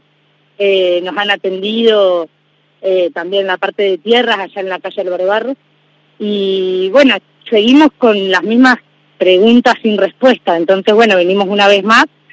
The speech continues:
a, a reclamar y en este caso a entregar una nota también pidiendo, eh, respuestas concretas sobre esto.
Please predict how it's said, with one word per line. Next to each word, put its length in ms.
a, 600
a 120
reclamar 460
y 100
en 80
este 540
caso 320
a 100
entregar 440
una 160
nota 360
también 440
pidiendo, 720
eh, 380
respuestas 420
concretas 520
sobre 280
esto. 140